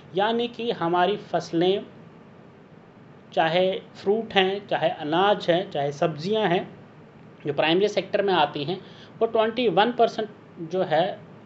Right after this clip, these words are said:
वो contribute करती हैं हमारी जीडीपी में, हमारे state की जीडीपी में। उसके बाद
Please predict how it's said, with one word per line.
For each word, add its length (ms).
वो 80
contribute 500
करती 340
हैं 300
हमारी 300
जीडीपी 440
में, 100
हमारे 280
state 320
की 100
जीडीपी 400
में। 120
उसके 280
बाद 420